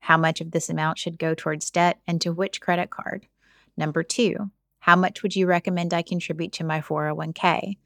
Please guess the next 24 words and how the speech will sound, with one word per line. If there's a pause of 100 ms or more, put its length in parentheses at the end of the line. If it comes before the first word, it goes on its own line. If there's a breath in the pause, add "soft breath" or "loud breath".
(220)
I
should
mention
my
employer
doesn't
match. (500)
Number
four, (180)
if
I
do
get
that
bonus,
should
I
put
in
savings
or
pay
off
debt?